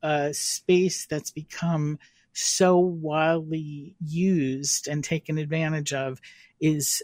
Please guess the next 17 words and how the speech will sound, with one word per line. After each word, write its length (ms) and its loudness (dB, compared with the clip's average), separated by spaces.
uh, 80 0
this 200 -4
space 480 -2
under 340 -2
a 60 0
stairway. 760 0
I've 420 -4
seen 320 -2
it 220 -8
become 600 -4
a 360 0
full-on 720 6
office 640 6
for 200 -2
people, 760 4
uh, 260 -8
a 40 -20